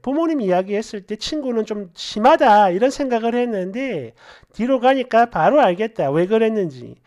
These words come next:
이 그지 같은 게 징징거림이 계속 쌓이니까 결국 저렇게 욕을 하는 거야. 아니 그래도 친구라고 많이 꾹꾹 눌러서 참아주는 거네. 개쌍욕 안 처먹은 게 다행인 줄 알아.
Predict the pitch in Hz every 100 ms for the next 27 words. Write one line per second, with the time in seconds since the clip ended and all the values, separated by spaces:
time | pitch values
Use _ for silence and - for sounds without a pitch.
0 | - _ 285 - - 208 311 339 330 302
1 | 269 233 247 247 165 - 175 196 269 269
2 | 269 247 233 190 240 - 240 285 349 381
3 | 302 226 226 233 185 - 233 247 - 240
4 | 269 185 208 262 262 269 311 269 123 123
5 | 127 _ _ _ - - 185 233 302 220
6 | 240 285 285 - 370 330 294 208 196 175
7 | 185 262 - 277 311 294 170 208 269 285
8 | - 339 294 294 349 359 311 180 180 214
9 | 139 120 - _ _ _ - 180 - 349
10 | 359 349 185 180 - 302 294 285 262 247
11 | 302 330 262 233 226 226 151 139 131